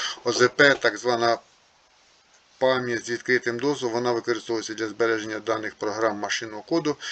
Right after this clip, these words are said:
під час роботи комп'ютера. Процесор — це пристрій, який обробляє інформацію в мозок комп'ютера. Відеокарта відповідає за опрацювання і вивід на монітор графічної інформації. Мережа плата для з'єднання комп'ютера між собою, доступ в інтернет.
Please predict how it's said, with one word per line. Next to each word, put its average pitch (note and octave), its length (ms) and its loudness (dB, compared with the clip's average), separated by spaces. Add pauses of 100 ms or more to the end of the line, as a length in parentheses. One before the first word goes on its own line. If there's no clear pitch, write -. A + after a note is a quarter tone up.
(200)
під G#2+ 120 -8
час B2 240 2
роботи A2+ 340 0
комп'ютера. G2+ 580 -10
Процесор — A#2 600 0
це - 120 -6
пристрій, B2+ 300 0
який A#2 180 0
обробляє A2 360 -2
інформацію A2 560 -6
в G#2+ 40 -12
мозок A2 240 -8
комп'ютера. D3 540 2 (380)
Відеокарта B2 560 4
відповідає A2 420 0
за A2 120 0
опрацювання A2+ 720 -2
і A#2+ 200 -4
вивід A2 480 0
на A2 100 -8
монітор A2 360 -4
графічної A2+ 800 4
інформації. B2+ 640 -6
Мережа B2 380 0
плата G#2+ 260 -4
для G#2 180 -12
з'єднання A2+ 280 -4
комп'ютера A#2 320 -6
між A2 100 -12
собою, A2+ 380 -4
доступ G2+ 420 -6
в - 20 -20
інтернет. G2 540 -10